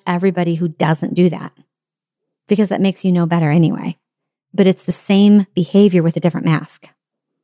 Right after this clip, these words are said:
And another dear friend, close friend, in fact, the one I talked about earlier that I went to dinner with, still hasn't listened to one episode and said it's because she doesn't have time. Well, okay. <laughs> We both know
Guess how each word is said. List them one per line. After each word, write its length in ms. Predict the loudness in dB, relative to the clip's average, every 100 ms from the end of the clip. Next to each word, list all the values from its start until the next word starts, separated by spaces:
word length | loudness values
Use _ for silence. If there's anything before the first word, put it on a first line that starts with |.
| _ _ _ _ _
And 120 | 0
another 320 | 2 2 0
dear 200 | 0 -2
friend, 400 | -4 -12 -20 -20 _ _
close 380 | -4 0 0 0
friend, 160 | 0
in 60 | 0
fact, 160 | -2
the 80 | 0
one 120 | 2
I 60 | 0
talked 300 | 0 -2 0
about 180 | 0 2
earlier 280 | 2 2 2
that 120 | 2
I 80 | 2
went 160 | 0
to 60 | 0
dinner 240 | 0 0
with, 260 | -4 -10 _ _ _ _ _ _ _ _ _
still 260 | -6 -4
hasn't 280 | -2 -4 -2
listened 280 | -4 0 0
to 60 | 0
one 160 | 0
episode 540 | -2 -4 -4 0 0 -2 _ _ _ _ _ -2
and 160 | -2
said 220 | 2 0
it's 120 | 0 -6
because 280 | -4 -4
she 100 | -2
doesn't 240 | -2 0 -2
have 160 | -4
time. 460 | -4 -4 -2 -6 -12 _ _ _ _ _ _ _ _ _
Well, 520 | -6 -4 -2 -6 -12 _
okay. 460 | 0 0 -4 -16 -20 _
<laughs> 400 | -4 -4 -2 -2 -2 -20 _
We 120 | 0
both 420 | 0 2 0 -2 0
know 600 | 2 2 0 0 -4